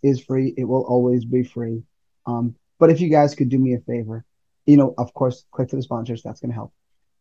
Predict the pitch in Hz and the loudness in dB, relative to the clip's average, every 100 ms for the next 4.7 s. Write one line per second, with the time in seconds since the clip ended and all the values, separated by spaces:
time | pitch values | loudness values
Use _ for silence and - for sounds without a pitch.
0 | _ 156 139 - 135 - - 160 190 202 | _ 4 4 2 -2 -2 -2 0 2 2
1 | 147 143 135 127 131 147 135 123 127 127 | 4 4 2 0 4 4 6 4 0 -2
2 | 143 151 151 _ _ _ 120 127 139 135 | -4 -4 -8 _ _ _ -2 2 2 0
3 | - 143 147 127 - 127 123 120 123 113 | -2 0 2 0 -2 -2 -2 0 -2 -2
4 | 123 123 117 120 113 104 117 | -4 -4 -6 -6 -6 -10 -14